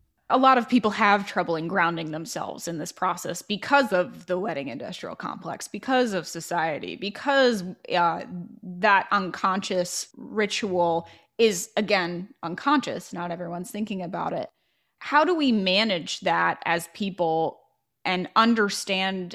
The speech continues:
and embrace the fact that our stories,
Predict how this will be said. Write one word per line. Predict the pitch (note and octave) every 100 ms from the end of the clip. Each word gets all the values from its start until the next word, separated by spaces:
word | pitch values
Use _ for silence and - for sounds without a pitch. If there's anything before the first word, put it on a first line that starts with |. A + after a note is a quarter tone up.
| -
and | F3
embrace | E3 E3+ F3+ F#3 F#3+ F3+ F#3 - -
the | F#3
fact | - F3+ E3+ -
that | E3+ - -
our | F#3 F#3+ F3+
stories, | - - F#3+ F#3+ F#3 E3 E3+ F3+ G3